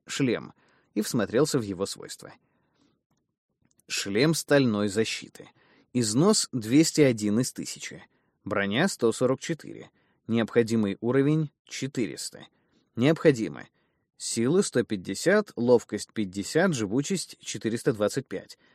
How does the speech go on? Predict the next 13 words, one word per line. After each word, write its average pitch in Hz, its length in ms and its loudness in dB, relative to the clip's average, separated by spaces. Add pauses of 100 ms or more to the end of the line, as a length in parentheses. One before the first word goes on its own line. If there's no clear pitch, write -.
Свойства. 113 540 -2 (420)
Сила 117 480 0 (140)
плюс 120 560 -2 (100)
четыреста. 113 840 -4 (800)
Повышение 151 720 2
брони 117 580 0 (680)
на 127 200 2
тысячу 131 400 -4
процентов 196 600 -2
на 123 160 0
семь 135 240 -2
секунд. - 560 -10 (300)
Кулдаун — 123 680 2